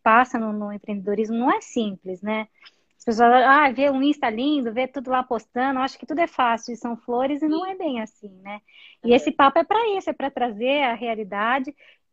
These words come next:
Speaker 1: É legal, é muito legal, é muito bom, né? Tem muita energia boa por aqui,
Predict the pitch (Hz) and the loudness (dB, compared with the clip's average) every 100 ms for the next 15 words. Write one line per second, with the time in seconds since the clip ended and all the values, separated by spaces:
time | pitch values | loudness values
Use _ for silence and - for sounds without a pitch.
0 | - 277 285 247 214 233 226 220 233 226 | 0 2 4 2 2 2 0 -2 -4 -4
1 | 202 202 202 196 190 175 185 240 320 _ | -8 -10 -10 -8 -8 -6 -4 -4 -4 _
2 | - 214 196 190 196 175 185 190 269 - | -14 -10 -8 -8 -8 -6 -2 0 -2 -4
3 | _ _ _ _ 208 208 - 208 202 220 | _ _ _ _ -2 -2 -2 -2 0 -2
4 | 226 208 185 - - - _ 214 214 208 | -2 -4 -4 -12 -20 -20 _ -2 2 2
5 | 196 208 190 185 208 214 220 196 190 - | 2 0 0 0 0 0 0 -2 -4 -4
6 | 240 320 | -2 -2